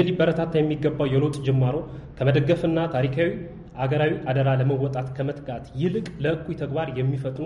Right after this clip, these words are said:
በመንግስት ስልጣንና ኃላፊነት ላይ ያሉ በአገራችን ኢትዮጵያ በተለያዩ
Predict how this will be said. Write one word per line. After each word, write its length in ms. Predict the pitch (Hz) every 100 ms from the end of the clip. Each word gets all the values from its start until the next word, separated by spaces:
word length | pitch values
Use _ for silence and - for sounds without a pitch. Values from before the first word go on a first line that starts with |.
| 165
በመንግስት 460 | 131 131 147 - -
ስልጣንና 400 | - 135 139 139 131
ኃላፊነት 440 | 131 131 - 127
ላይ 120 | 131 120
ያሉ 220 | 123 139 190 - - - -
በአገራችን 540 | 123 131 156 156 165
ኢትዮጵያ 300 | 156 151 160 156
በተለያዩ 480 | - 131 147 156